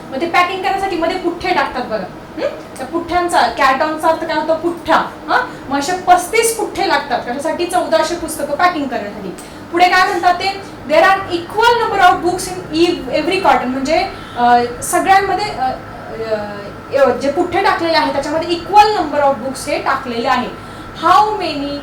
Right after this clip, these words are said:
books did she pack into each carton?" मग प्रत्येक पुठ्ठा टाकून तिने किती कितीचा सेट केलेला आहे तो सेट आपल्याला इथे काढायचा आहे.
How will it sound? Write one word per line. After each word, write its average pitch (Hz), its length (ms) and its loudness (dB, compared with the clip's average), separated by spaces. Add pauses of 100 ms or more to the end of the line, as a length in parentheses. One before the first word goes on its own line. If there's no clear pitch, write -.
(360)
books 330 360 -2
did 277 160 -4
she - 240 -4
pack 262 600 -4
into 294 360 -6
each - 240 -4
carton?" 214 360 -6
मग 254 160 -2
प्रत्येक 392 800 -2 (360)
पुठ्ठा 320 280 -2
टाकून 294 300 0
तिने 330 180 -2
किती 427 380 2
कितीचा 403 300 2
सेट 415 380 0
केलेला 269 340 0
आहे 233 240 -4
तो - 360 -6
सेट 349 300 -2
आपल्याला 240 320 -4
इथे 262 160 -6
काढायचा 190 420 -4
आहे. - 280 -14